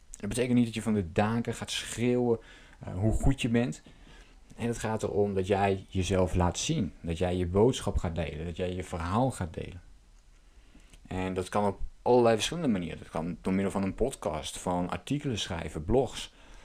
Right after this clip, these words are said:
eh, video's. Eh, you name it. Ja, dat kan op een heleboel verschillende manieren, maar dat jij in ieder geval je verhaal gaat, eh, delen. En een paar jaar geleden, ja,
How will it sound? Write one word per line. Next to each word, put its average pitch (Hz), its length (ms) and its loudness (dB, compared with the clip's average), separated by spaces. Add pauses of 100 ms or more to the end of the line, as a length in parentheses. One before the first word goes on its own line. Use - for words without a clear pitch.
(260)
eh, - 180 -16
video's. - 800 -2 (1160)
Eh, 87 200 -2
you 104 180 2
name 123 260 6
it. - 200 -8 (140)
Ja, 131 80 -8
dat 110 120 -8
kan 101 140 -4
op 98 160 -4
een 92 120 -4
heleboel 92 440 0
verschillende 90 360 -6
manieren, 101 240 0
maar 87 80 -2
dat 87 100 -2
jij 90 120 2
in 92 60 -2
ieder 110 120 0
geval 104 160 0
je 92 100 2
verhaal 85 320 -2
gaat, 82 340 -8 (200)
eh, 80 100 -8 (120)
delen. 87 360 4 (560)
En 95 280 0 (120)
een 92 460 0
paar 120 220 4
jaar 107 380 2
geleden, 107 640 0 (760)
ja, - 120 -16